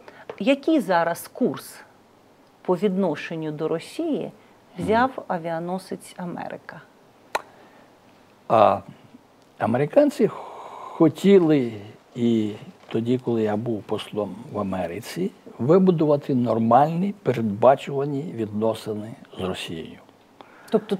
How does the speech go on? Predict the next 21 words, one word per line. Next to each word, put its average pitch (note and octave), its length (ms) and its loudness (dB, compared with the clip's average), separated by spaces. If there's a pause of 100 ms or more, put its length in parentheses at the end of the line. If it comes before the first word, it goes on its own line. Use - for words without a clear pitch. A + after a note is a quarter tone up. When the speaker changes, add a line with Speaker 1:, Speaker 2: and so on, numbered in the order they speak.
(140)
Speaker 1:
тут F4 280 2
постійно F#3 760 2
одна F#3 240 4
й C4 40 0
та A3+ 120 -2
сама G3+ 340 -4
лінія, B2 340 -8
да, A#3 140 4
я C4+ 60 2
так B2 140 6
Speaker 2:
Так, F#2 100 -2
Speaker 1:
розумію? C3 300 0
Speaker 2:
вибудувати G3+ 360 2
нормальні D3 400 2
відносини. F#2+ 840 -4
І B2+ 280 2
один C#3+ 480 2
із, B2 560 2
е, G#2+ 260 0
ініціаторів A2 1000 2 (360)
перезавантаження, G#2 1120 0